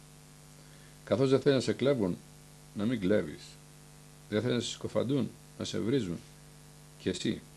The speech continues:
να μην συκοφαντείς και να βρίζεις. Έτσι και να μην κλέπτεις και να μην φωνεύεις τους άλλους. Το σημείο του Σταυρού.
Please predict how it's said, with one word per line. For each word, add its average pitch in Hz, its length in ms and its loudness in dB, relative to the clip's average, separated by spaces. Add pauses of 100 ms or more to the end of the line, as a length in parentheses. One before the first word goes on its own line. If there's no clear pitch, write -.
(400)
να 90 100 -4
μην 117 100 0
συκοφαντείς 90 480 -4
και - 120 -10
να 85 140 -4
βρίζεις. 76 520 -6 (840)
Έτσι 104 260 0
και 90 120 -2
να 90 60 0
μην 104 160 0
κλέπτεις - 580 -2 (200)
και - 60 -8
να 90 80 -4
μην 101 120 0
φωνεύεις 85 420 -2
τους - 180 -14
άλλους. 82 300 -2 (2000)
Το 98 60 -6
σημείο 127 360 4
του 117 100 -4
Σταυρού. 85 380 2